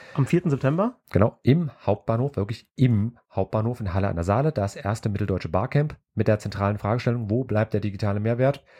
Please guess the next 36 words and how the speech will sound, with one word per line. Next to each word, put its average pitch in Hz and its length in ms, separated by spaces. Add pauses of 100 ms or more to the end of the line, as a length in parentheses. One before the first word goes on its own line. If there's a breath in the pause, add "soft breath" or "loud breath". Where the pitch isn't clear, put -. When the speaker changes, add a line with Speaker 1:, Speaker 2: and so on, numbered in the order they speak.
(360 loud breath)
Speaker 2:
Und 107 280
praktischen 110 460
Sessions 104 540
mit 107 280
Drohnen, 107 380
drei 95 260
D 107 320
Druckern, 78 440
Pizzas, 113 460
Promis 101 380
und 78 220
vielen, 110 180
vielen 104 240
mehr. 78 240 (240)
Zwölf 113 360
bis - 180
zwanzig 101 400
Uhr, 127 180
Freitag, 104 460
vierter 104 240
September. 131 520 (520 soft breath)
Äh, 98 200
für 101 380 (100)
Ticketinhaber 117 640
gibt - 200
kostenloses 107 360
Speaker 1:
Gibt's 101 200
Speaker 2:
Kalt- 104 200
und 82 140
Warmbuffet. 151 580
Speaker 1:
Mm. 131 300
Speaker 2:
Sechzehn 107 340
Uhr 98 60
eine 90 80
Speaker 1:
Pizzas? 104 320
Speaker 2:
Rundführung. 160 500